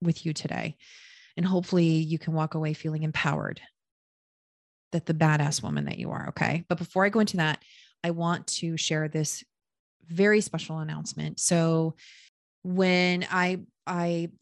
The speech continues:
and if you've been following me on Instagram, you know that I got an office back in August of twenty twenty-one, and it was a P O S.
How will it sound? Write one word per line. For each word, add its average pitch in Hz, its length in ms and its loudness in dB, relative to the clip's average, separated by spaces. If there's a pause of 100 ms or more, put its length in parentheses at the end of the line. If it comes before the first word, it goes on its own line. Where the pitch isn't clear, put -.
and 180 80 -4
if 175 100 -6
you've 208 80 0
been 247 140 0
following 214 300 0
me 226 80 0
on 226 80 0
Instagram, 170 640 0
you 165 120 -6
know 170 200 -4
that 180 160 -4
I 160 520 -6
got 175 160 -2
an 202 100 -2
office 170 460 -4
back 160 400 -6
in 160 240 -6
August 160 420 -2
of 156 380 0
twenty 156 340 -4
twenty-one, 156 1000 -2 (760)
and 170 140 -2
it 170 120 -8
was 170 360 -4
a 175 60 -4
P - 220 -4
O 147 80 0
S. - 480 0